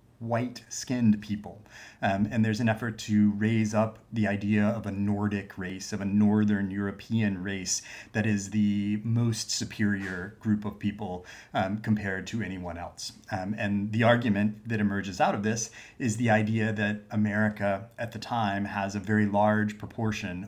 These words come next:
of people from these Northern European countries, um, and that it's necessary to protect that, to prevent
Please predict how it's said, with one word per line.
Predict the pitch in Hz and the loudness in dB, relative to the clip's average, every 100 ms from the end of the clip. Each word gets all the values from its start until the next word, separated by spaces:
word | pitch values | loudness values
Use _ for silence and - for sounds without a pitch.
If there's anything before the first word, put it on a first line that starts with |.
| - | -4
of | 104 - | -4 -2
people | 104 104 95 | -4 -2 -6
from | - 104 101 98 | 0 2 2 0
these | 98 95 | -4 -6
Northern | 95 98 92 92 | -6 -6 -6 -6
European | 92 87 101 92 92 | -8 -10 -10 -10 -4
countries, | 165 170 95 95 - - - - - | -4 -4 -6 -8 -10 -14 -20 -14 -2
um, | 101 104 107 | 0 0 2
and | 107 | 4
that | 107 | 4
it's | 104 104 | 2 0
necessary | 120 117 110 117 101 104 | 0 0 0 2 2 0
to | 110 | -4
protect | 104 101 - 95 - | -6 -6 -6 -6 -6
that, | 90 - - | -12 -14 -16
to | - 107 | -8 -6
prevent | - 101 95 104 107 101 - | -4 -8 -4 0 2 2 -6